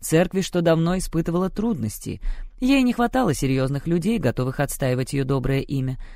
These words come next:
По мере того, как церковь раздвигала свои границы и вбирала в себя новые народы, происходило смешение верований,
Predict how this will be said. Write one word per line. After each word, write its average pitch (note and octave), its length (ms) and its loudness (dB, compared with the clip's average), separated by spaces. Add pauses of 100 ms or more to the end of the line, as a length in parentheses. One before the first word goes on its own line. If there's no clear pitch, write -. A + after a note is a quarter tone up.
(300)
По D3+ 120 4
мере C#3+ 220 2
того, C#3+ 240 0
как - 200 -4
церковь D3+ 460 0
раздвигала D3 640 0
свои A#2+ 260 -2
границы B2+ 500 -2
и A2+ 60 0
вбирала B2 360 0
в A2 60 -6
себя C3 200 0
новые A#2 360 0
народы, E3+ 440 0 (380)
происходило A#3 640 2
смешение E3 640 0
верований, F#3 600 0